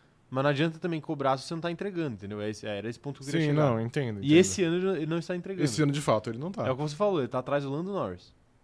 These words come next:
Speaker 2: Sim, sim, de fato.
Speaker 1: Ruim. Isso é
Speaker 2: Ruim,
Speaker 1: ruim.
Speaker 2: ruim, não. O mu-, é muito horrível, sim.
Speaker 1: Não pelo Lando, que é um ótimo piloto. Pelo carro da
Speaker 2: Pelo
Speaker 1: McLaren,
Speaker 2: carro da McLaren.
Speaker 1: que é um péssimo carro.
Speaker 2: Pelo que foi o carro da McLaren, né? Hoje não é um péssimo carro. Vai ter que
Speaker 1: Sacrificar
Speaker 2: sacrificar.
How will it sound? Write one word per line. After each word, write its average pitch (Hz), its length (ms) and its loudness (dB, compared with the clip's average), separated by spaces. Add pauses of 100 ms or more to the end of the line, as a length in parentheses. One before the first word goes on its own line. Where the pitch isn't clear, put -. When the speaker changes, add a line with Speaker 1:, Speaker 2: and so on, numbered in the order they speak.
(120)
Speaker 2:
Sim, 104 240 -4 (340)
sim, 87 140 -6
de - 100 -20
fato. - 240 -12 (100)
Speaker 1:
Ruim. 135 300 -6 (540)
Isso 95 140 -4
é 131 40 4
Speaker 2:
Ruim, 147 120 6
Speaker 1:
ruim. 127 120 2
Speaker 2:
ruim, 127 220 -6
não. 107 280 -4
O 90 100 -12
mu-, 98 200 -6 (100)
é 95 40 -8
muito 110 240 -6
horrível, 107 240 -4
sim. 98 180 -6 (160)
Speaker 1:
Não 151 220 0
pelo 175 220 2
Lando, 165 260 2
que - 80 -8
é - 20 -2
um 113 40 -2
ótimo 113 240 -4
piloto. 147 320 -4 (240)
Pelo 113 300 -4
carro 113 320 0
da 127 100 -4
Speaker 2:
Pelo 151 160 6
Speaker 1:
McLaren, 113 160 8
Speaker 2:
carro 127 100 2
da 127 60 0
McLaren. 127 480 2
Speaker 1:
que 131 80 -4
é 135 40 -2
um 127 60 -4
péssimo 123 300 -8
carro. 107 140 -6
Speaker 2:
Pelo 156 140 6
que 262 120 6
foi 175 160 4
o 139 40 4
carro 113 180 2
da 107 60 -2
McLaren, 104 300 -4
né? 101 80 -8
Hoje 123 200 -6
não 156 80 -4
é - 20 -4
um - 40 -8
péssimo 104 260 -10
carro. 87 280 -8 (1000)
Vai 160 100 6
ter 135 140 0
que 139 80 0
Speaker 1:
Sacrificar 139 480 8
Speaker 2:
sacrificar. - 300 -4